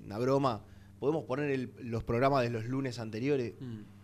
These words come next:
Speaker 1: Y, o sea, ¿y hasta cuándo? ¿Cuándo se van a dar cuenta que hay que hacer algo de verdad?
Speaker 2: Sí, pero vos
Speaker 1: Porque no es, eh, esto es muy... o sea, ya pasó... Bueno, recién arranca el campeonato, son las primeras fechas, ya pasamos la mitad del campeonato.
Speaker 2: Mm.
Speaker 1: Y esto, evidentemente, salvo algunas excepciones,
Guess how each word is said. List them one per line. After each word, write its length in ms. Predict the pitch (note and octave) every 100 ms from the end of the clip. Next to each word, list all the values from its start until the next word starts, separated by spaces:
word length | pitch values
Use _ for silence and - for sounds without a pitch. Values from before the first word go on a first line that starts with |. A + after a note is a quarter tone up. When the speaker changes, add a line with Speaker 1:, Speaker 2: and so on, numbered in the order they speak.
| - - -
Speaker 1:
Y, 40 |
o 20 |
sea, 320 | A#2+ D3 B2+ C3
¿y 100 | C#3+
hasta 240 | C#3 E3
cuándo? 360 | D3 G3 A#2+ G#2+
¿Cuándo 240 | D#3+ G#3+
se 100 | F#3
van 100 | D3 C3+
a 20 |
dar 120 | B2
cuenta 260 | B2+ B2 A2
que 80 | A2
hay 100 | A#2
que 80 | A2
hacer 200 | - A#2+
algo 200 | B2 G#2+
de 80 |
verdad? 200 | G#2+ A2
Speaker 2:
Sí, 60 | D3+
pero 160 | C3 C3
vos 220 | D3 E3+
Speaker 1:
Porque 240 | B2 A#2+ -
no 120 | D3
es, 140 | A#3 -
eh, 200 | D3+ -
esto 180 | F3 F#3
es 80 | B2+
muy... 220 | C#3+ F3 -
o 60 |
sea, 220 | A#2 A2+ - - - - - -
ya 180 | G3+
pasó... 640 | G3+ - - G#3+ E3 A2+ - - -
Bueno, 340 | D3+ D3 C3+
recién 280 | B2 A#2+ C#3+
arranca 220 | C3+ C#3
el 60 | B2+
campeonato, 400 | A#2+ B2+ C#3 A#2+
son 140 | A#2+
las 80 | B2+
primeras 320 | A2+ B2+ B2
fechas, 300 | - C3+ A2
ya 100 | B2+
pasamos 340 | C#3 B2+ D#3 B2+
la 80 | G2+
mitad 220 | G2+ D#3
del 80 | C#3
campeonato. 600 | A2+ B2 A#2+ G#2 A2+ C#3
Speaker 2:
Mm. 200 | B2+ A2+ G2+ - - - - - -
Speaker 1:
Y 180 | A#2+ B2+
esto, 200 | F#3+ F#3+
evidentemente, 640 | C#3+ D#3+ F3 E3 C#3 A#2+ A#2
salvo 460 | - F#3+ G#3 F#3+ C#3
algunas 360 | C#3 F3 D3
excepciones, 720 | A#2 A#2 - D3 F3 A#2 -